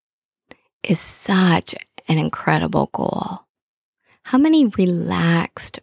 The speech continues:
women do you really know? And isn't it so interesting to think about, why is that?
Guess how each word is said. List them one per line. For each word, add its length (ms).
women 600
do 120
you 140
really 300
know? 320
And 200
isn't 200
it 160
so 380
interesting 760
to 140
think 380
about, 440
why 340
is 300
that? 380